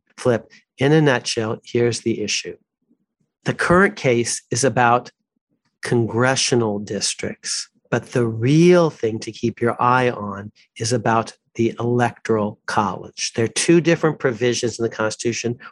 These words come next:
One's about congressional elections in Article one. One is about presidential elections in Article two. And,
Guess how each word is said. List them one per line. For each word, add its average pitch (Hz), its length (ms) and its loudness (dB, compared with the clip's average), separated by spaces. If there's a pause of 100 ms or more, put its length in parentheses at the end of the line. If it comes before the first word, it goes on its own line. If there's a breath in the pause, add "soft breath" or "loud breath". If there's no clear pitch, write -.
One's 143 320 2
about 123 460 2 (140)
congressional 123 580 0
elections 107 500 -4
in 117 220 -4
Article 123 480 0
one. 117 480 2 (320 loud breath)
One 123 260 2
is 123 220 -4
about 107 520 0 (500)
presidential 120 680 0
elections 101 440 -6
in 110 80 0
Article 104 420 -4
two. 98 340 -6 (880)
And, 117 400 2